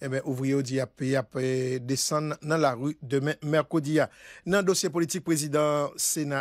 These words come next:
haïtien, ou bien pré-, président Sénat haïtien, Joseph Lambert, et chita parlé avec différents, eh, structures signataires, euh, et accords Louisiane. Hier lundi vingt-deux février deux mille vingt-deux, dans quatre démarches pour réaliser ça, le relais,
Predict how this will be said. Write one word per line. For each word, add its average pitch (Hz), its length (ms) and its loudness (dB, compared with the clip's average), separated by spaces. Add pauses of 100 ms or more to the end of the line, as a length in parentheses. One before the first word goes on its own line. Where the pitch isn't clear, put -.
haïtien, 135 580 -2
ou 143 60 -4
bien 131 160 -6
pré-, 127 300 -6
président 131 340 -4 (260)
Sénat 131 680 0
haïtien, 131 600 -2 (380)
Joseph 139 360 -2
Lambert, 147 560 4
et 147 120 0
chita 135 300 -4
parlé 139 380 -2
avec 120 200 -4
différents, 143 480 -2 (360)
eh, 147 140 0
structures 185 460 -2
signataires, 147 480 0
euh, 123 640 -4
et 135 180 0
accords 135 380 -2
Louisiane. 131 560 -2 (360)
Hier 135 180 2
lundi 127 380 -4
vingt-deux 127 500 -2
février 139 380 -2
deux 127 80 -4
mille 127 140 -4
vingt-deux, 131 280 0
dans 131 140 -6
quatre 131 200 -4
démarches 135 360 -2 (280)
pour 208 140 2
réaliser 151 420 2
ça, 151 200 0
le 143 80 -2
relais, 147 300 -2